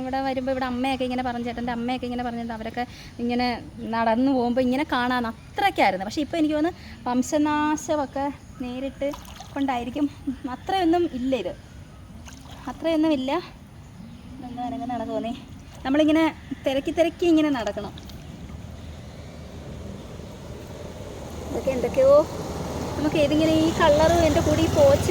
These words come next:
ഇതെല്ലാം കൊണ്ട് ഭയങ്കര കുറച്ച് പാടായിട്ടുണ്ട് കേട്ടോ എടുക്കാൻ.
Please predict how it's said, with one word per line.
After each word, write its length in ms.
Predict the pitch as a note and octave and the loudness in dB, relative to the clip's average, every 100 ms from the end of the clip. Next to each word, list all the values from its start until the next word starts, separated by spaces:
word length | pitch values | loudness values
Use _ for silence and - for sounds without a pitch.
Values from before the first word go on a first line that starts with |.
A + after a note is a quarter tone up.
| E4+ | 4
ഇതെല്ലാം 240 | D4+ D4+ | 6 6
കൊണ്ട് 120 | D#4 - | 4 4
ഭയങ്കര 240 | C4+ C#4 - | 2 0 0
കുറച്ച് 480 | C#4+ - - - A#4 - - - - - | -2 -2 -4 6 8 8 0 -6 -6 -2
പാടായിട്ടുണ്ട് 760 | B3 B3 C4 B3 A3+ G#3+ G3+ A#3 | 0 0 2 0 0 0 0 0
കേട്ടോ 220 | A#3 D4 - - - - - - - - - - - - | 2 0 -2 -8 -10 -10 -10 -10 -10 -10 -8 -10 -8 -4
എടുക്കാൻ. 260 | A3+ G#3+ | -4 -2